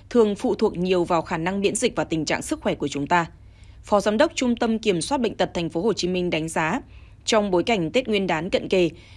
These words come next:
việc giao lưu đi lại sẽ đẩy mạnh, nguy cơ gia tăng số ca mắc và nhập viện do covid mười chín là hiện hữu. Không chỉ covid mười chín, những bệnh lây qua đường hô hấp cũng có khả năng tăng cao.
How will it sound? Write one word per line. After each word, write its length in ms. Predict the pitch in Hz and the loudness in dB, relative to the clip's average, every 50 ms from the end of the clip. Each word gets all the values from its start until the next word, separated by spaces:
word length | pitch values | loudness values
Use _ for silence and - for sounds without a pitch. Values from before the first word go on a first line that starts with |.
| - - | -6 4
việc 160 | 202 240 - - | 4 4 4 4
giao 260 | 208 214 247 247 247 | 0 0 2 2 4
lưu 280 | 240 240 247 247 226 | 4 4 4 2 2
đi 180 | - 208 226 208 | 2 0 0 0
lại 240 | 208 208 180 - - | 2 2 0 0 -2
sẽ 260 | - - 202 190 226 | -2 0 0 0 2
đẩy 140 | 240 254 175 | 2 2 2
mạnh, 200 | 156 151 147 - - - - - - - - - | 2 2 0 -2 -4 -14 -20 -20 -20 -20 -8 0
nguy 140 | 220 240 240 | 4 4 4
cơ 260 | 247 - 214 214 214 | 4 4 4 4 4
gia 140 | 202 - 202 | 4 2 0
tăng 240 | - - 202 196 190 | 0 0 -2 -2 -2
số 220 | - - 190 175 | -4 0 -2 0
ca 120 | 175 214 202 | 0 0 0
mắc 200 | 220 285 302 - | 0 -2 0 0
và 80 | 180 | 0
nhập 160 | 165 165 160 160 | 0 0 0 2
viện 200 | - 180 160 - | 2 2 2 2
do 160 | 151 - 190 | 0 -2 -2
covid 340 | 180 - 180 170 220 285 277 | 0 0 -2 0 -2 -4 -2
mười 160 | 226 175 160 | -2 -2 -2
chín 240 | 143 - - 170 160 | -2 -2 -2 -2 -2
là 140 | 175 208 185 170 | -2 -4 -4 -2
hiện 160 | - - 175 | -2 -2 0
hữu. 260 | 175 180 202 302 370 - - - - - - - - - - | 0 2 2 2 2 -2 -6 -20 -20 -20 -20 -20 -20 -16 -6
Không 200 | - - 392 285 | 0 2 4 4
chỉ 140 | - 220 - | 4 2 0
covid 280 | - 240 240 320 349 330 | 0 0 0 0 0 2
mười 160 | 254 196 170 | 2 0 0
chín, 320 | - - 190 180 185 247 - - - | 0 0 -2 0 0 0 -2 -4 -4
những 220 | - 208 220 233 | -2 -2 0 4
bệnh 240 | 247 269 - - 196 | 4 4 4 2 -2
lây 80 | 202 202 | -2 0
qua 140 | 196 208 190 | 0 0 2
đường 180 | 180 175 160 | 2 0 0
hô 160 | 151 175 180 | 0 0 2
hấp 200 | 175 233 285 - | 2 2 0 0
cũng 180 | - 202 214 226 | 0 -2 -2 0
có 140 | - 180 165 | 0 -2 -2
khả 140 | - 220 175 | 0 -2 -2
năng 200 | 160 165 165 165 | -2 -2 -4 -2
tăng 200 | - 175 175 151 | -2 -2 0 4
cao. 220 | 170 170 170 165 | 4 4 4 4